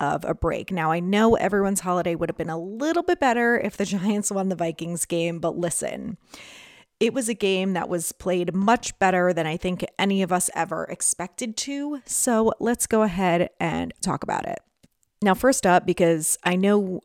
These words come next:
a lot of us have witnessed this with our own two eyes, and it has been brutal, to say the least. The Giants have lost three games over the past few years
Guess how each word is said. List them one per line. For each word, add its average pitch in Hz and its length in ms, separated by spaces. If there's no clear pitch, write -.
a 185 60
lot 180 380
of 196 100
us 214 240
have 196 180
witnessed 185 680
this 196 380
with 175 200
our 175 220
own 180 220
two 180 260
eyes, 175 420
and 180 160
it 175 140
has 170 240
been 160 400
brutal, 190 500
to - 80
say 185 220
the 170 100
least. 202 400
The 196 160
Giants 240 840
have 226 360
lost 190 840
three 285 840
games 165 720
over 196 200
the 196 60
past 175 320
few 190 160
years 143 520